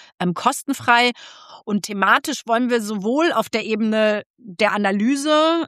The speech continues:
alle diese Fragen bearbeiten und eben gucken, inwiefern diese Themen, die uns am Herzen liegen, gerade von der Rechten so ausgebeutet werden und irgendwie inwiefern die damit versuchen,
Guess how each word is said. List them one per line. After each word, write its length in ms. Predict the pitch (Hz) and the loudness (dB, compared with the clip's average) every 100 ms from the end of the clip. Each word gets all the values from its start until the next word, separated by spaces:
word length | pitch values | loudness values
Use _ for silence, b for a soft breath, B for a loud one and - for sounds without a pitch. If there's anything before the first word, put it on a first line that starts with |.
| - | -6
alle 240 | - 233 247 | -4 -2 -2
diese 260 | 233 220 | -4 -4
Fragen 460 | 240 - 220 240 240 | -6 -2 -2 -2 -2
bearbeiten 640 | 214 185 226 233 240 - 220 | -2 0 0 2 0 -2 -4
und 160 | 208 | -4
eben 220 | 214 208 | -4 -4
gucken, 540 | - 254 - 233 220 220 | -4 -6 -4 -2 -2 -4
inwiefern 920 | 233 214 196 - 220 220 226 226 214 175 | -2 -2 -2 -2 0 2 2 -2 -4 -6
diese 260 | 202 202 | -6 -6
Themen, 300 | 170 240 233 | -6 -2 0
die 100 | 214 | 0
uns 160 | 220 226 | -2 -4
am 120 | 196 | -4
Herzen 440 | 196 202 - 226 | -2 -2 -2 -4
liegen, 260 | 202 208 208 | -2 -2 -2
gerade 480 | 175 180 214 214 202 | 2 4 4 2 0
von 220 | - 208 | 0 2
der 160 | 196 180 | 2 2
Rechten 720 | 202 - 240 226 226 220 180 | -2 -2 -2 0 2 0 -4
so 560 | 185 196 190 190 196 - | -2 2 2 2 2 0
ausgebeutet 640 | 196 - 220 233 247 - | -4 -2 0 0 0 0
werden 320 | 226 233 254 | 2 4 2
und 240 | - 202 - | 2 -2 0
irgendwie 460 | 196 196 - 202 | -2 -2 -2 -2
inwiefern 680 | 196 190 196 - 180 190 185 | 0 0 0 2 2 2 0
die 160 | 190 175 | -2 2
damit 380 | 175 190 185 - | 2 2 0 -2
versuchen, 580 | 175 165 190 202 185 | -4 -2 -4 -2 -2